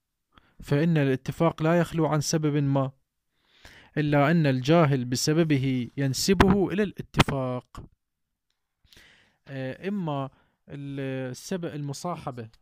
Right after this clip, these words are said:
المصاحبة بين العرضي وبين الذات آه، معروفة السبب، فهذا، هذا يكون يعني، آه، سبب ال-، المصاحبة معروف، هو اللي يسمونه العرض اللازم.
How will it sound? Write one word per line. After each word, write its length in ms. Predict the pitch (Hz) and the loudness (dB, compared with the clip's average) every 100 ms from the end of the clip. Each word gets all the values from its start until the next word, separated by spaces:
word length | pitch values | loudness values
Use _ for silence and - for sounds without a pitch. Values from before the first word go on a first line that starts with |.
| _ _ | _ _
المصاحبة 600 | 127 127 123 160 147 139 123 | -12 -10 -8 -8 -6 -8 -8
بين 280 | 147 139 | -6 -6
العرضي 840 | 120 110 123 120 131 165 131 123 113 | -8 -10 -12 -8 -4 -4 -4 -6 -6
وبين 380 | 117 151 165 | -6 -4 -4
الذات 460 | 139 117 127 113 - _ _ _ _ _ _ _ _ | -4 -4 -4 -4 -8 _ _ _ _ _ _ _ _
آه، 400 | - 127 127 123 123 | -10 -6 -4 -4 -2
معروفة 580 | 127 135 135 170 185 180 170 | 0 2 4 4 4 0 -2
السبب، 420 | - 170 156 151 _ _ _ _ _ _ _ _ _ _ _ _ _ _ _ _ _ | 0 2 2 -2 _ _ _ _ _ _ _ _ _ _ _ _ _ _ _ _ _
فهذا، 500 | - 139 170 170 190 - _ _ _ _ _ _ _ _ _ _ | -4 2 2 2 -2 -4 _ _ _ _ _ _ _ _ _ _
هذا 180 | 143 147 | -4 -2
يكون 280 | 139 - 160 | -2 -2 -2
يعني، 320 | 139 151 175 - | 0 -2 -4 -8
آه، 920 | 135 123 123 120 120 117 113 143 147 147 _ | -6 -2 -2 -2 -2 -4 -8 -12 -16 -20 _
سبب 380 | - - 165 156 | -6 2 4 4
ال-، 180 | 143 127 | 4 2
المصاحبة 540 | 120 127 120 165 180 | 0 0 2 2 2
معروف، 400 | 160 151 147 - | 2 2 0 0
هو 60 | 160 | 2
اللي 60 | 135 | 2
يسمونه 320 | - 143 131 | 0 -2 0
العرض 220 | 143 170 | 0 0
اللازم. 400 | 151 110 113 | 0 -2 -4